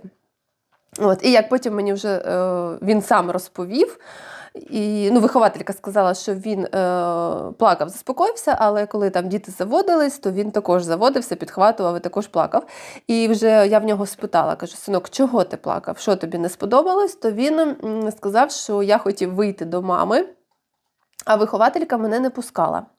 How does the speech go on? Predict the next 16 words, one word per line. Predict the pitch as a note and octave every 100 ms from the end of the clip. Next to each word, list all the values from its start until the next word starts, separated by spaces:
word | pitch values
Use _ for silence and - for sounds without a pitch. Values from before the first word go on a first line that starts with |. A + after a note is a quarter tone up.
| _ - - - - - - - - -
Е, | A3 G#3+
тобто | G#3+ A3+ B3
він, | B3+ C4+ -
е, | G#3+
думав, | F#3 A3+ F4 F#4+
що | - G#3+
я | G3+ B3
сиджу | C4+ A3+ G#3 A3+
там | G#3+ F#3
за | F3+
дверима | F3+ F#3+ F#3 C4+ E4+
в | A3+
тій | - G#3+
кімнаті, | F#3+ - G3+ B3+ B3+ F#3
його | F#3 G3+
чекаю. | - - F#3+ E3 E3